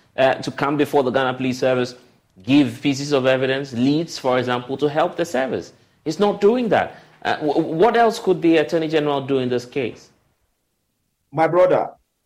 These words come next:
Speaker 2: I think I've listened to Professor Frimpong Boateng's interview, you know, his, uh, recent interviews, a lot of them.
Speaker 1: Right.
Speaker 2: And he's been saying he provided evidence.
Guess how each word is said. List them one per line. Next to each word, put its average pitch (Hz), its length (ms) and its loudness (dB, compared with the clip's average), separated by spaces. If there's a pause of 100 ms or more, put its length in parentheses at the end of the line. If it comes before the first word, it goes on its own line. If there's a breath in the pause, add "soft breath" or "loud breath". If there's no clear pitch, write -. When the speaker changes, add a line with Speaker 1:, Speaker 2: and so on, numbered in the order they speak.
(100)
Speaker 2:
I 131 120 2
think 196 300 -6
I've 127 200 -2
listened 147 520 -2
to 98 360 -8
Professor 95 420 -8
Frimpong 101 460 -6
Boateng's 101 520 -6
interview, 92 440 -12 (140)
you 95 60 -14
know, 92 200 -2
his, 98 360 -6
uh, 92 140 -2
recent 113 540 -2
interviews, 80 560 -4
a 98 80 4
lot 107 180 6
of 87 160 -2
them. 95 400 0
Speaker 1:
Right. 98 220 -2 (840)
Speaker 2:
And 220 200 6
he's 226 140 4
been 220 180 4
saying 254 440 6
he 202 180 2
provided 233 640 4
evidence. - 680 -6